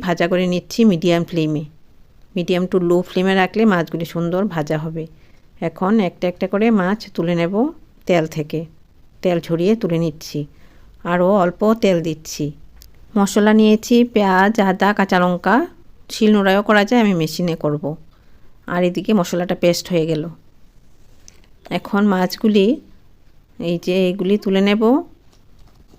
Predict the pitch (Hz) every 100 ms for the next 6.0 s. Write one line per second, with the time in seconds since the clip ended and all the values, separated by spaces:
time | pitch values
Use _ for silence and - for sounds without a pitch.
0 | - - - - - - - - 180 170
1 | 196 202 - 190 202 196 190 - 233 226
2 | 170 170 165 156 - - - - - -
3 | 190 - 226 320 214 185 196 180 185 359
4 | - - _ - - - _ _ - -
5 | 214 196 170 156 208 285 190 - 147